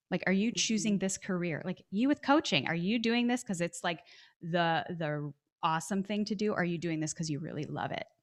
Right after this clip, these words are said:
Speaker 2: Right.
Speaker 1: I have, am I doing this to show how strong I am or because this is the right thing to do?
Speaker 2: Mm-hmm.
Speaker 1: And if I'm doing it because I wanna prove how strong I am, then I have to kinda slow my roll.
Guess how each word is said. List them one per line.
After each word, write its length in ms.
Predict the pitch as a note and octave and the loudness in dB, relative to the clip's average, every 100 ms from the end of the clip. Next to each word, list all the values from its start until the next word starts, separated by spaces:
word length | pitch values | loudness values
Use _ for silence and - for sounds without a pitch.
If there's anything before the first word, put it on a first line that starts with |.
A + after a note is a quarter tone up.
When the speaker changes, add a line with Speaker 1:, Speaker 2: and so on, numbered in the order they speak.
| - | -10
Speaker 2:
Right. 460 | D#3+ D#3 D#3 D#3 - _ _ _ _ _ _ _ _ - | -8 -8 -10 -12 -12 _ _ _ _ _ _ _ _ 0
Speaker 1:
I 140 | F3 F3+ | 4 6
have, 180 | F3 - | 4 2
am 100 | F#3 | 4
I 120 | E3+ | 4
doing 280 | F3 F3+ F#3 | 4 0 0
this 220 | F#3+ F3+ | 0 0
to 100 | - | 0
show 220 | E3+ F#3 D3+ | 2 2 4
how 160 | D#3+ | 2
strong 380 | D3+ - F3 G3 | 0 2 4 4
I 80 | B3 | 4
am 360 | D4 D#4 D#4+ E4 _ _ _ _ - | 4 4 2 -4 _ _ _ _ -4
or 420 | F#3+ F#3+ F#3 F#3 | 0 0 0 -2
because 280 | F3+ F3+ F3 | -2 -2 -2
this 140 | E3+ | -2
is 140 | E3+ - | -4 -4
the 100 | D3 | -4
right 200 | - - | -4 -6
thing 160 | - | -10
to 140 | - - | -10 -10
do? 240 | - F#3 _ _ _ _ - | -10 -12 _ _ _ _ -8
Speaker 2:
Mm-hmm. 380 | D#3 D#3+ D#3+ E3+ - - | -8 -6 -6 -6 -10 0
Speaker 1:
And 100 | F#3+ | 2
if 100 | F#3 | 4
I'm 140 | F#3 | 4
doing 220 | F#3 A3+ A3 | 4 0 -2
it 60 | |
because 220 | G3+ F#3 | -2 -2
I 40 | F3 | 0
wanna 160 | E3+ | 0
prove 300 | D3+ - F3 | -2 -4 -4
how 120 | E3+ D3+ | -4 -4
strong 320 | - D3 D#3+ | -2 -2 0
I 60 | F3 | 0
am, 180 | E3+ | -2
then 120 | D#3+ D3+ | -2 -4
I 60 | |
have 220 | E3 D3+ - | -4 -6 -8
to 60 | |
kinda 220 | - D#3 | -6 -4
slow 240 | - - C#3+ | -4 -4 -4
my 140 | C#3+ | -4
roll. 360 | - D#2 - | -4 -4 -6